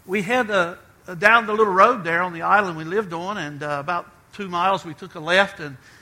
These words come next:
we went down the old Ferry Dock Road, and we were actually going to church. <laughs> Uh, I didn't know what this was about because we only went to church on Sundays and only occasionally. And we pulled up at the little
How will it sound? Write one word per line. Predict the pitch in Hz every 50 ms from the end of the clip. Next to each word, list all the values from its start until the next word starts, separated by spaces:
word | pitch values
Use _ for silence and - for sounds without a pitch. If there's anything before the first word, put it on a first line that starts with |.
| _ _ -
we | - 160
went | 165 190 196 190
down | 170 185 185 180 175
the | 170 180
old | 190 170 -
Ferry | - 196 190 175 165
Dock | 175 175 180 175
Road, | 160 165 170 180 190 196 202 202 160
and | 131 135 127 120 _ _ _ _ _ _ _ _ _ _ _ _ _ _ _ _ _ _ _ _ _
we | - 202 226
were | 240
actually | 247 254 - - 240 208
going | 233 262 269 262
to | 202
church. | - - - 311 339 330 - - - - - - - - _ _ _ _ - - - - _ -
<laughs> | - 156 - _ _ _ - _ _ _ _ _ _ _ _ _ _ -
Uh, | 156 170 170 165 -
I | - 208
didn't | 226 226 226
know | 226
what | 208 214 214 196
this | 196 -
was | 190 170 151
about | 160 156 185 214 226 190 - - -
because | 170 139 - 175 156 151 143
we | 170 185 202
only | 208 208 202
went | 185 190 180
to | 165 143
church | - 202 185 165 - - - -
on | 180 165 160 143
Sundays | - - 220 226 233 208 180 165 160 151 147 135 - _ -
and | - 165 160 156 165 190 -
only | 196 180 185 170 160 160
occasionally. | 151 - - 175 165 165 151 - 156 127 120 - _ _ _ _ _ _ _ _ _ _ _ _ _ _ _ _ _ _ _ _ _ _ _ _ _ _ _ -
And | 170 180 185
we | 185
pulled | 185 - 254 277 269 254
up | 247 233 240 -
at | 226 196 185
the | 196 196
little | 202 220 214 202 190 180 - -